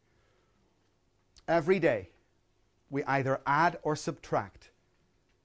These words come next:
to our eternal reward. Those rewards will be based on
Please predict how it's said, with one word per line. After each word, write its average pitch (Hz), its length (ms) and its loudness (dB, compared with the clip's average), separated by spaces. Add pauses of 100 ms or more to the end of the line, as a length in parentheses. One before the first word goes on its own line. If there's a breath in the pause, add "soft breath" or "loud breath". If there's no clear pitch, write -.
(160)
to 139 120 -4
our 135 220 0
eternal 123 420 -4
reward. 123 460 -2 (260 soft breath)
Those 233 240 6
rewards 180 400 8
will 180 100 4
be 160 120 -2
based 196 340 2
on 202 160 0